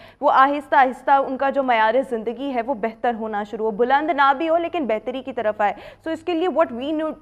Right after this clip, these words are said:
need to do in individual capacity और हुकूमती सतह पर क्या होने की ज़रूरत है?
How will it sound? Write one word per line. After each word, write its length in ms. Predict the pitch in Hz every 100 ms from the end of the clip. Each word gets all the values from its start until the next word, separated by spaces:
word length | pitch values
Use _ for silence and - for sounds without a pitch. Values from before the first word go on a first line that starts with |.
| 254
need 280 | 262 277 302
to 60 | 254
do 100 | 294
in 200 | - 294 277
individual 440 | 247 240 240 330 349
capacity 500 | 349 285 277 311 330
और 60 |
हुकूमती 500 | 311 254 294 311 311
सतह 280 | 302 269 240
पर 160 | 226 240
क्या 140 | 240
होने 240 | 208 196 196
की 120 | 196
ज़रूरत 460 | 180 175 - 98
है? 300 | - - _